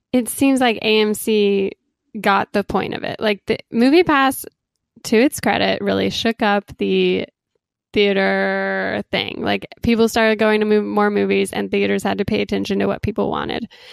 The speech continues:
And so they had a great idea, and A M C took it and made it, like, an actually feasible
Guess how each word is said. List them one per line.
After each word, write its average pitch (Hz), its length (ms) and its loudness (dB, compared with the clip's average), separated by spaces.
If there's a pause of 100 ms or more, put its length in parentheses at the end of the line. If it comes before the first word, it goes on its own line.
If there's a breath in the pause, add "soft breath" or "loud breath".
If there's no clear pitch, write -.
(240 loud breath)
And 240 180 2
so 220 340 2
they 220 120 2
had 226 140 2
a 226 40 0
great 240 220 2
idea, 240 320 2
and 202 280 0
A 214 140 2
M 220 100 0
C 233 160 -2
took 208 220 -4
it 202 180 -2
and 202 160 -2
made 190 220 0
it, 190 240 -2 (160)
like, 208 320 -4
an 196 300 0
actually 202 540 -2
feasible 190 840 -2